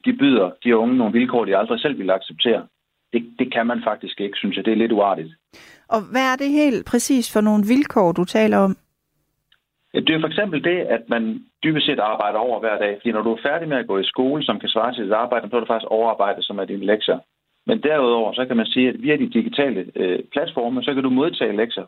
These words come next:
Speaker 1: på alle tider af døgnet, som så gør, at du egentlig troede, du var færdig med dine lektier, og måske har planlagt, at du skulle til sport eller andet, som også er vigtigt for at have et godt liv. Så skal du så lave lektier i stedet for. Så det kan du så glemme, det du egentlig havde planlagt.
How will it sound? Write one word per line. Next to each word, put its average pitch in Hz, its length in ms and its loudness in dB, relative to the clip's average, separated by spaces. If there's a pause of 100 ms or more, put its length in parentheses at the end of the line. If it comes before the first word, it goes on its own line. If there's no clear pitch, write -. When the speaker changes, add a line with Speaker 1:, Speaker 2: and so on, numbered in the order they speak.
Speaker 1:
på 123 60 0
alle 127 180 0
tider 131 380 0
af 92 80 -2
døgnet, 110 380 -2 (160)
som 113 240 -4
så 127 140 -2
gør, 123 220 -2
at 123 100 -4
du 127 80 0
egentlig 120 240 0
troede, 139 180 0
du 135 80 -2
var 95 160 2
færdig 151 280 2
med 131 80 -4
dine 120 140 0
lektier, 131 260 0
og 110 180 -2
måske 110 300 0
har 98 160 -2
planlagt, 113 480 0
at 95 140 -4
du 104 80 -2
skulle 95 240 -4
til 92 100 -2
sport 110 380 -2
eller 90 200 0
andet, 131 360 0
som 95 140 -2
også 156 200 0
er 143 40 0
vigtigt 143 300 -4
for 135 80 2
at 131 80 0
have 131 100 0
et 131 60 -14
godt 139 180 0
liv. 139 240 0 (440)
Så 151 100 2
skal - 140 -2
du 113 60 -2
så 123 240 0
lave 117 180 0
lektier 117 300 0
i - 40 -14
stedet 107 260 0
for. 98 140 0
Så - 100 -16
det 123 100 2
kan 123 80 2
du 123 100 -2
så 120 120 -2
glemme, 120 300 4
det 113 120 2
du 107 80 0
egentlig 98 220 0
havde 92 140 2
planlagt. 101 460 0